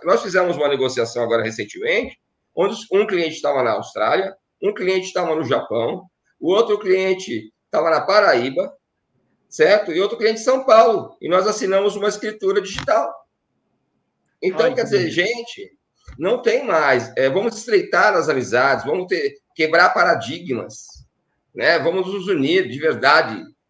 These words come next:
Speaker 1: verdadeiramente, entendeu? É isso.
Speaker 2: Maravilha. Olha aí, Jonildo, você que tá nos acompanhando aí do Rio de Janeiro, tá? Entre em contato com o Jarbas, vamos fazer negócio e estourar champanhe aí no Leblon.
Speaker 1: Vamos
Speaker 2: Ó.
Speaker 1: estourar champanhe, ó. Ó.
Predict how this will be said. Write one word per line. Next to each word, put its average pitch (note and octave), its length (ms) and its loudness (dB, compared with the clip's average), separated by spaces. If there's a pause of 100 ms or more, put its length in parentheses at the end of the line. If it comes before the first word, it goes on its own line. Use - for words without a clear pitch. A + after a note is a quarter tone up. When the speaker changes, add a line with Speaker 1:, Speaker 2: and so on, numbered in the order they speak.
(260)
Speaker 1:
verdadeiramente, D#3+ 960 -2
entendeu? G#2+ 520 -4
É E3 120 -4
isso. A2+ 400 -10 (440)
Speaker 2:
Maravilha. C#3 1120 -8
Olha G3+ 220 -2
aí, F3+ 80 -2
Jonildo, D#3 480 -6
você C3 280 -8
que F3 160 -12
tá D#3 160 -4
nos D#3 180 -8
acompanhando D3+ 640 -8
aí D3 120 -4
do C#3+ 140 -10
Rio D3 160 -6
de C3+ 80 -10
Janeiro, D3 680 -4 (400)
tá? D3 420 -6
Entre D3 300 -10
em - 40 -20
contato F3+ 400 -8
com G3+ 100 -10
o D#3+ 60 -6
Jarbas, E3 460 -2
vamos F3 180 -12
fazer E3+ 240 -10
negócio D#3+ 480 -4
e - 40 -12
estourar E3 300 -6
champanhe D3+ 560 -6
aí D3+ 140 -4
no D3+ 120 -6
Leblon. B2+ 460 -6 (100)
Speaker 1:
Vamos C3 180 -2
Speaker 2:
Ó. F#3 60 0
Speaker 1:
estourar F3+ 440 0
champanhe, D#3 540 2
ó. B2+ 80 6 (840)
Ó. - 160 2